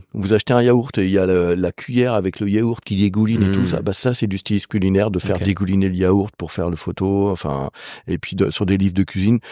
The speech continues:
Speaker 1: toute la manière, le style, c'est les assiettes, le choix des assiettes, ça peut être le choix des couverts, le choix de la, comment on appelle ça, euh, du fond sur lequel on va poser
Speaker 2: Ok.
Speaker 1: l'assiette, enfin il y a
Speaker 2: Hmm.
Speaker 1: tout un travail comme ça,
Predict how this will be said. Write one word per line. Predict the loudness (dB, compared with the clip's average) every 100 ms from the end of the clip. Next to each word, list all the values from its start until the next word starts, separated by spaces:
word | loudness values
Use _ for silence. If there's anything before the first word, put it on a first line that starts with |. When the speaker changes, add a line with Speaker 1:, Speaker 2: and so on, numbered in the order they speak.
| -20 -4
Speaker 1:
toute | -2 2
la | 4
manière, | 4 4 2
le | 0
style, | -2 -6
c'est | -2 -2
les | 0
assiettes, | -2 -2 -4 -2
le |
choix | -4 -2 -2
des | -2
assiettes, | -4 -2 -4 -4
ça | -6
peut | -6
être | -8 -10 -18 -4
le | -2
choix | 2
des | 0
couverts, | 0 0 2 2 -4 -12 -18 0
le | 2
choix | 2 2 2 2 2
de | 0
la, | 0 2 0 -2 -4 -14 -20 -6
comment | -2
on | 0
appelle | -2 -4
ça, | -4 -4 -4
euh, | 0 2 2
du | 0
fond | -2 0 0 -2 -10
sur | -4 -2
lequel | 2
on | 2
va | 2
poser | 0 2
Speaker 2:
Ok. | 2
Speaker 1:
l'assiette, | 2 0 0 -2
enfin | -4 -2
il |
y | 0
a |
Speaker 2:
Hmm. | 0
Speaker 1:
tout | 0
un | -2
travail | -2 -4 -4
comme | -6
ça, | -6 -8